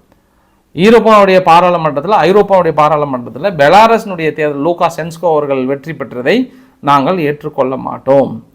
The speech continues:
அது வந்து முறைப்படி தேர்தல் கிடையாது.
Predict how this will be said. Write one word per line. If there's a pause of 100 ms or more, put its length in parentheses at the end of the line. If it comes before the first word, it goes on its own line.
(240)
அது
வந்து
முறைப்படி
தேர்தல்
கிடையாது.